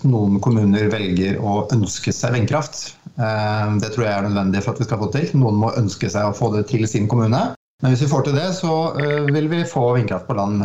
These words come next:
eh, fortsatt fram mot tjue tredve. Og det andre er selvfølgelig havvind, som jeg mener vi burde bygge ut i stor skala.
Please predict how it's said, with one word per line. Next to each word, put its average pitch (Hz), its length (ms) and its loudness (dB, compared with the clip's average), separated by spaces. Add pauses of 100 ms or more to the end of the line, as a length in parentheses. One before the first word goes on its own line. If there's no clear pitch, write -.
eh, 107 320 0
fortsatt 110 380 -6
fram 98 180 -2
mot 92 80 -4
tjue 98 240 0
tredve. 92 340 -2 (220)
Og 139 80 4
det 151 100 2
andre 139 220 2
er 120 160 0
selvfølgelig 120 320 -4
havvind, 123 340 -2
som 135 240 2
jeg 127 140 2
mener 107 180 -2
vi 107 140 -2
burde 101 520 -2 (300)
bygge 104 280 2
ut 92 120 -4
i 113 140 2
stor 113 240 0
skala. 113 300 0